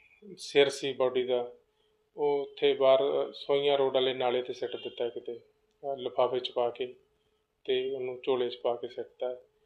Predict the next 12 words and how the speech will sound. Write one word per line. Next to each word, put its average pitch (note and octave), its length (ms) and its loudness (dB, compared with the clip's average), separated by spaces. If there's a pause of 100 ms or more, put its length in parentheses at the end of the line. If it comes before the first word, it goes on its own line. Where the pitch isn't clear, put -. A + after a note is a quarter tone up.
(560)
ਉਸ C#3+ 180 0
ਤੋਂ - 180 -6
ਬਾਅਦ C#3 220 6
ਉਸਦੀ C#3 260 0
ਨਿਸ਼ਾਨਦੇਹੀ C3+ 640 0
ਤੇ C3+ 300 2
ਅਸੀਂ C3 200 -6
ਉਹਨੂੰ C3 220 -4
ਬਰਾਮਦ A#2 340 -2
ਕਰਵਾਉਣੇ B2+ 460 -4
ਆ B2+ 100 -6
ਜੀ। B2 200 -8